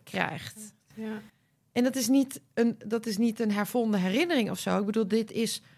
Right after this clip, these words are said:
Speaker 1: gebeurd en je hebt dat ook opgeslagen. Maar met het ouder worden krijg je een soort herevaluatie.
Speaker 2: Ja.
Speaker 1: En, en dan krijgt het een andere betekenis of een andere waarde. En soms krijgen mensen dus veel later pas klachten.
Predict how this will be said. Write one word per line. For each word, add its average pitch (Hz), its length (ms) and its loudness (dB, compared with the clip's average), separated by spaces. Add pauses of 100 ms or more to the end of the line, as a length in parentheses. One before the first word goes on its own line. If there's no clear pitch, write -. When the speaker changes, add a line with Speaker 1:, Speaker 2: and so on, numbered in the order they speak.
(100)
Speaker 1:
gebeurd 226 420 2
en 214 60 0
je 214 120 4
hebt 214 140 -2
dat 208 40 -4
ook 190 240 -2
opgeslagen. 226 880 0
Maar 233 260 2 (220)
met 233 220 2
het 226 200 0
ouder 294 360 6
worden 208 260 0
krijg 233 260 0
je 220 60 -2
een 208 60 2
soort 196 240 -4
herevaluatie. 185 1200 -2 (260)
Speaker 2:
Ja. 220 200 -6 (680)
Speaker 1:
En, 240 460 4
en 233 160 4
dan 233 160 2
krijgt 247 340 2
het 220 140 -4
een 240 120 0
andere 214 640 2
betekenis 202 640 0
of 202 80 -8
een 214 100 -4
andere 190 260 2
waarde. 240 260 2
En 214 80 -4
soms 208 280 -2
krijgen 202 360 0
mensen 185 320 -2
dus 202 200 -2 (380)
veel 214 240 2
later 226 580 4
pas 180 400 -4
klachten. 262 640 -4